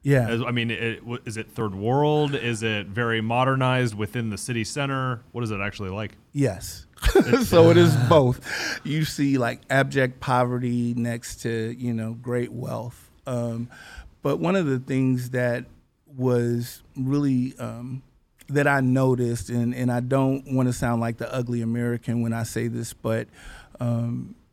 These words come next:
Speaker 1: because Delia had been there for a year and really knew the lay of the land, we spent time with people who were from Ghana. So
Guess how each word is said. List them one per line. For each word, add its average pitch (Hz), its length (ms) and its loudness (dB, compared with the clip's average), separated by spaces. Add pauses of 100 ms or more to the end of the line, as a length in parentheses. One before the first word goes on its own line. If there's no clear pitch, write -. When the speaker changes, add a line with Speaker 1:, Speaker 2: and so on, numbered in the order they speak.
(540)
Speaker 1:
because 143 280 2
Delia 151 300 4
had 131 160 -2
been 143 140 -2
there 156 100 0
for 151 200 -4
a 139 40 0
year 143 240 -2
and 131 100 0
really 135 180 0
knew 135 140 2
the 135 120 -2
lay 139 180 0
of 131 100 0
the 127 80 -4
land, 135 580 -2
we 170 260 0
spent 135 300 -4
time 131 300 0
with 123 160 -2
people 135 300 -6
who 127 80 -2
were 123 160 -2
from 131 320 -2
Ghana. 123 340 -4
So 123 320 -4